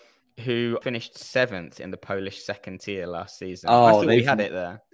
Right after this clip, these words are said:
Speaker 2: They've really done us. I think we, we fell down a hole because we, 'cause it said First Liga or One Liga, and that
Speaker 1: Yeah.
Speaker 2: kind of would have made sense for it to be Slovak, but no, they've done us. Fair play to them.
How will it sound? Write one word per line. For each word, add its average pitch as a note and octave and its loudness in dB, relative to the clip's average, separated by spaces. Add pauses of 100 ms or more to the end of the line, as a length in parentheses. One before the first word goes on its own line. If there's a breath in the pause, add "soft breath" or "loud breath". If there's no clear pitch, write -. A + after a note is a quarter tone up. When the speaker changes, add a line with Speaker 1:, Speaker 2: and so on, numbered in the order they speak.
(280 soft breath)
Speaker 2:
They've F3 8
really F#3 4
done D3+ -4
us. D3+ -2 (200 loud breath)
I C#3 -2
think A#3+ 4
we, B3+ 4 (120)
we D#3+ 4
fell F#3+ 4
down D3+ 2
a A#2 0
hole C3 6
because G#2+ -4
we, A#2+ 0 (440)
'cause C#3+ -2
it - -2
said D3 0 (100)
First C3+ 0
Liga C#3+ 4
or F2+ 0
One A2+ 0
Liga, B2+ -2 (400 soft breath)
and A#2 -6
that B2+ -4
Speaker 1:
Yeah. F#2 -10
Speaker 2:
kind C3+ 0
of A#2+ -2
would B2 -2
have A#2 -2
made A#2 0
sense B2+ -6
for - -12
it - -14
to - -20
be G2+ -10
Slovak, A2+ -6
but A2+ -2
no, D#3+ -2 (180)
they've E3 -4
done F#3+ -2
us. - -8 (180)
Fair A#3+ 0
play B3 -2
to - -6
them. G#2+ -2